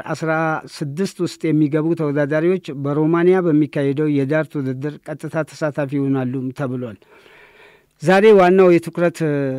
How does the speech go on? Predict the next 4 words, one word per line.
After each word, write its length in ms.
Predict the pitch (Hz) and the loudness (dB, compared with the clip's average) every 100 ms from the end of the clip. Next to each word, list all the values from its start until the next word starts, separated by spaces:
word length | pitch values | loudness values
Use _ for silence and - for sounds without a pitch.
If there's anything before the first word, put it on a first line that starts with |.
| 131 123 107 | -8 -10 -10
አቅጣጫችን 800 | 127 139 143 139 - 147 - 190 175 | -10 -10 -10 -10 -8 -8 -4 0 2
ያው 200 | 147 139 113 143 139 131 139 | 0 -2 -6 -10 -10 -10 -10
ከመረጃው 560 | - 151 147 147 151 147 | -4 -2 0 -2 0 0
ባሻገር 640 | 143 143 - 147 147 185 | -2 -4 -4 -4 0 0